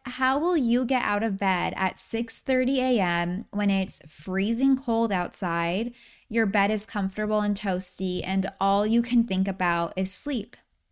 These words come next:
So this is where I am going to introduce the topic of self-discipline.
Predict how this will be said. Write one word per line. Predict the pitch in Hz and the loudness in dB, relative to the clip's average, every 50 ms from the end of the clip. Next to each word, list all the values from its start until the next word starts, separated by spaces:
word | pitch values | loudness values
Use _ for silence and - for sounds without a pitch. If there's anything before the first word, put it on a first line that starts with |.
| _ _ - - - - - _ _ | _ _ -20 -20 -20 -20 -20 _ _
So | - - - 262 247 247 240 | -8 -4 0 2 4 4 2
this | 226 240 233 247 247 - | 2 0 0 0 2 2
is | 392 370 285 | 0 0 2
where | 240 233 226 214 214 214 - | 2 2 2 4 2 2 2
I | 208 208 | 2 2
am | 196 196 202 | 4 4 2
going | 196 196 185 180 180 185 | 2 2 0 0 0 -2
to | 190 - 240 | -2 -2 -2
introduce | - 196 196 190 - 240 202 196 180 170 170 175 - | 0 0 -2 0 0 -2 -2 0 -2 0 0 0 -2
the | - 190 185 | -2 -2 -6
topic | - - 208 180 180 185 - 202 214 226 - | -4 -2 -2 -2 -2 0 -2 -2 -2 -2 -4
of | - 208 196 - | -6 -8 -6 -4
self-discipline. | - - - 185 165 156 170 180 - - _ 208 220 214 - 269 247 254 - 190 160 185 - - 214 214 | -4 -2 0 0 0 0 -2 -4 -8 -8 _ -4 -2 -2 -2 -2 -4 -4 -8 -8 -8 -8 -8 -8 -10 -10